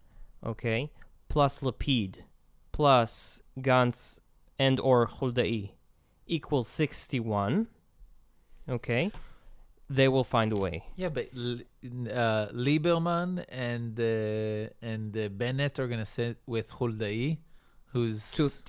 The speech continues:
Speaker 1: they hate Bibi so much. They'll d-, yes, they will. Yes, the answer is yes. They will. They'll find a way. So Bibi's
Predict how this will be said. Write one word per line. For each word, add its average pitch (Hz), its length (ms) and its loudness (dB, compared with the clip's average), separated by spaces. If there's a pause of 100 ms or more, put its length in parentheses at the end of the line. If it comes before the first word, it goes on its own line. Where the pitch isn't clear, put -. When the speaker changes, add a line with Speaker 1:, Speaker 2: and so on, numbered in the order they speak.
Speaker 1:
they 151 240 6
hate 185 320 6
Bibi 170 280 2
so 160 260 4
much. 143 720 2
They'll 131 220 2
d-, 127 120 -8
yes, 143 540 0
they 127 140 2
will. 120 440 2 (160)
Yes, - 500 -4
the 120 100 -2
answer 139 240 2
is 110 140 0
yes. 107 420 -2 (340)
They 127 100 4
will. 139 200 10
They'll 127 160 6
find 147 300 8
a 139 60 8
way. 120 260 8 (280)
So - 220 0
Bibi's 151 560 2